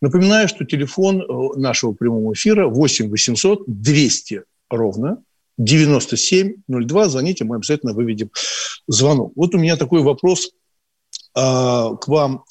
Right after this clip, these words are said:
Евгений. А, вы знаете, я когда затеял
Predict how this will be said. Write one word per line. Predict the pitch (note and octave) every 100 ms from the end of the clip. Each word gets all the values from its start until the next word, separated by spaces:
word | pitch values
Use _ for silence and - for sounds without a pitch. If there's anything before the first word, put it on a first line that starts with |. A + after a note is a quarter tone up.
| -
Евгений. | B2 A#2+ B2+ C#3 G2+ E2+ - - - - - - - -
А, | C#3+ C#3+ C#3 C#3+ C3 - - _ _
вы | C3+
знаете, | C3+ A3 D3+
я | C#3+
когда | D3+ E3 D#3 - -
затеял | B2+ D3 - F3+ D3+ C3+ A#2